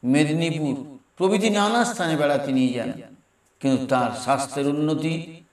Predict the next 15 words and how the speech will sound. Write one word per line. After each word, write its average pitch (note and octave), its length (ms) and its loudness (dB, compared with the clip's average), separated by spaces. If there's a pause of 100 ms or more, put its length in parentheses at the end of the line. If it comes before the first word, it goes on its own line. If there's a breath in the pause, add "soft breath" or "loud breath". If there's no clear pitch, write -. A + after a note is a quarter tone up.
(160)
আর B2 340 2
হলো A2+ 280 -6
না। A2+ 280 -12 (680)
শুধু B2+ 280 2
যেন A#2+ 160 2 (480)
অপেক্ষা B2 560 0
করতেন B2 520 -8 (500)
পরম C3+ 480 4
ধামে A#2+ 560 -6 (220)
মহাপ্রয়াণের C3 1300 0 (180)
সেই B2 280 -6 (160)
চরম C#3 720 2
ঘণ্টির B2 560 -2
জন্য। A2 560 -10 (1200)
তেরোশো A#2 460 0